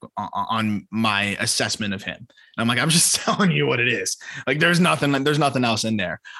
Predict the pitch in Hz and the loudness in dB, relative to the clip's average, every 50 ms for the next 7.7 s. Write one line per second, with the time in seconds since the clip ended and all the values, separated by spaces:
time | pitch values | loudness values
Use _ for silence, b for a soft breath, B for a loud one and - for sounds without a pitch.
0 | B - 131 131 127 123 123 127 123 143 156 156 143 123 127 151 147 139 156 - | B 2 2 4 4 2 2 0 0 2 2 2 0 0 0 0 0 0 0 -2
1 | - 220 254 269 233 208 196 190 165 139 127 113 110 113 110 - 117 113 110 113 | 0 0 2 2 4 4 2 2 2 2 2 2 2 2 0 0 0 0 0 -2
2 | - 113 107 - - 127 127 131 123 113 117 107 - - - 117 113 117 110 107 | -4 -8 -8 -4 -2 -2 0 0 0 -2 -2 -2 -4 -6 -4 -2 0 0 0 -2
3 | 95 113 104 101 107 101 98 - 104 - - 110 90 95 95 98 110 117 113 101 | -2 -2 -4 -2 -2 -2 -2 -4 -6 -4 -4 -4 -2 -2 -2 -2 -2 -2 -2 -2
4 | 113 120 151 160 135 110 101 123 143 143 143 - 180 165 - - B B B B | -2 0 2 2 0 0 0 0 0 0 2 0 0 0 -2 -4 B B B B
5 | B B B - - - - 175 165 180 196 214 226 226 214 185 170 147 139 143 | B B B -4 -2 0 2 2 2 4 4 4 4 4 4 4 2 2 2 2
6 | 135 139 139 131 123 131 127 123 113 117 104 104 101 - 110 104 - - 107 - | 2 2 2 2 2 2 0 2 2 0 -2 0 -2 -2 -4 -4 -4 -4 -4 -4
7 | - - - - 214 254 233 - - - 123 107 - | -8 -8 -4 -2 0 0 0 -2 -2 -2 -2 -2 -4